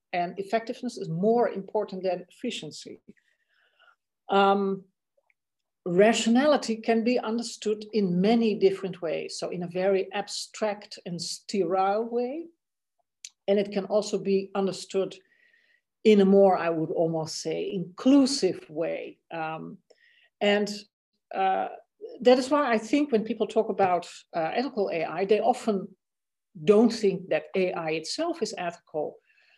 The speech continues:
but that when developing it, researchers and developers have to try and foresee the implications of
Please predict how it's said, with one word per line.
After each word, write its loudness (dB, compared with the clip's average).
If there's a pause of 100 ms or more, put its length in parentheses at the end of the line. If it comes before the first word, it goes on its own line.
(120)
but -2
that 4
when 6
developing 2
it, -8 (1040)
researchers 0
and 0
developers -2
have -8
to -4
try -4
and -6
foresee 0
the -4
implications -4
of -12